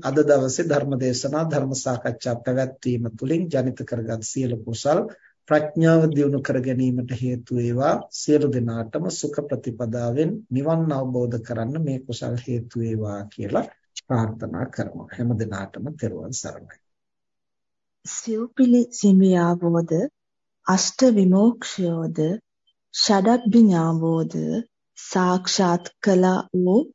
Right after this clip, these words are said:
Speaker 2: ආනන්ද මහරහතන් වහන්සේ ධර්මදර බහුශ්‍රතයන් දහස් ගණනකින් බිහි කරන්නට කල්යාණ මිත්‍ර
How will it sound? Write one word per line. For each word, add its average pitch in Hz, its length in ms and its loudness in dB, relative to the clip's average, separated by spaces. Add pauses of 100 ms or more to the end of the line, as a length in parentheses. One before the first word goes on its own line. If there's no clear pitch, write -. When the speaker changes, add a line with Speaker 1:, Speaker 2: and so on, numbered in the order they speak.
(540)
Speaker 2:
ආනන්ද 233 520 6
මහරහතන් 175 840 0
වහන්සේ 190 800 2 (320)
ධර්මදර 185 760 4 (120)
බහුශ්‍රතයන් 170 1080 0 (120)
දහස් 170 460 0 (120)
ගණනකින් 175 760 0
බිහි 160 260 2
කරන්නට 160 640 -4 (760)
කල්යාණ 233 580 8
මිත්‍ර 185 380 2